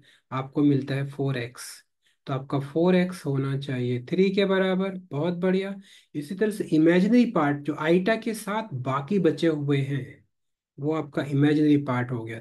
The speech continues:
थ्री एक्स माइनस वाई should be equal to, यहाँ आइटा के बाद बचा क्या है, आइटा के बाद बचा है minus of six, ठीक है, इमेजिनरी पार्ट इमेजिनरी के इक्वल कर दिया। यहाँ से आपको एक्स की वैल्यू मिल जाएगी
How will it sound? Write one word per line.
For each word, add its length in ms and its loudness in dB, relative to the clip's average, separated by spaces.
थ्री 200 -2
एक्स 280 -4
माइनस 400 -4
वाई 420 2
should 360 2
be 180 2
equal 400 2
to, 80 2
यहाँ 220 -6
आइटा 280 -2
के 140 -6
बाद 240 -4
बचा 240 -2
क्या 220 -2
है, 140 0
आइटा 360 -4
के 120 -4
बाद 240 -2
बचा 280 -4
है 180 0
minus 640 2
of 120 -6
six, 320 2
ठीक 140 -4
है, 60 0
इमेजिनरी 440 4
पार्ट 240 -2
इमेजिनरी 420 -2
के 140 0
इक्वल 260 -4
कर 200 -2
दिया। 180 -6
यहाँ 260 -2
से 160 -10
आपको 280 -10
एक्स 200 -2
की 160 0
वैल्यू 340 4
मिल 180 4
जाएगी 340 2